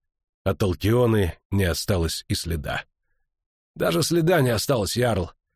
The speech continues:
Так, обломки такелажа, какие-то обрывки, больше ничего». Асатьязи умолк, глядя на солнце, исчезающее за лесистыми вершинами Спикераоги.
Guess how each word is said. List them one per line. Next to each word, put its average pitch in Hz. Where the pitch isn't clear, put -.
Так, -
обломки 135
такелажа, 127
какие-то 117
обрывки, 117
больше 107
ничего». 95
Асатьязи 117
умолк, 117
глядя 98
на 82
солнце, 123
исчезающее 110
за 95
лесистыми 117
вершинами 92
Спикераоги. 78